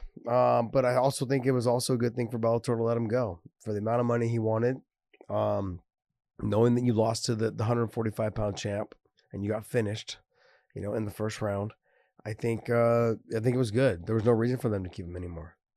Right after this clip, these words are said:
That, that's the bottom line. You're thirty-four years old. You've had wars.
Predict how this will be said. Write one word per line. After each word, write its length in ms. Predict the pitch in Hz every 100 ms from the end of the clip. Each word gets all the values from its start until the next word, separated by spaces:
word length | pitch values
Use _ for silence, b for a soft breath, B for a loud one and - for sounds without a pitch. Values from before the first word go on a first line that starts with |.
| _ _ _ -
That, 240 | 104 104
that's 280 | 117 110 -
the 100 | 113
bottom 240 | 113 117
line. 140 | 117 117
You're 100 | 98
thirty-four 420 | 120 117 117 117
years 180 | 110 101
old. 300 | 110 87 - _ _ _ _ _ -
You've 100 | 95
had 140 | 107
wars. 480 | 104 107 107 92 -